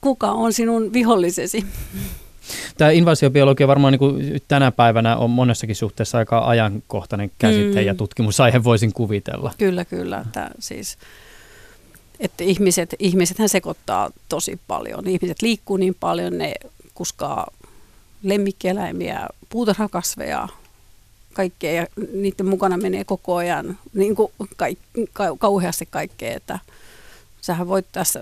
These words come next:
Speaker 1: hypätä lentokoneeseen ja kahdentoista tunnin päästä olla niin kuin toisella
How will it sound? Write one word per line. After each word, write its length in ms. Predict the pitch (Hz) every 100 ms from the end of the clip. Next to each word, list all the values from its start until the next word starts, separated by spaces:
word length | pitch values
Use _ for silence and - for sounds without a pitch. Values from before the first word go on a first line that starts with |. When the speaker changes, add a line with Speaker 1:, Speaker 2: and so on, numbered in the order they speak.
| 190
Speaker 1:
hypätä 360 | 208 190 190
lentokoneeseen 840 | 190 185 180 180 170 170 - - -
ja 180 | 151 -
kahdentoista 460 | - 160 - 190 - -
tunnin 260 | 180 175
päästä 400 | - - 170 -
olla 200 | 185 185
niin 120 | 185
kuin 100 | 180 -
toisella 400 | 180 175 170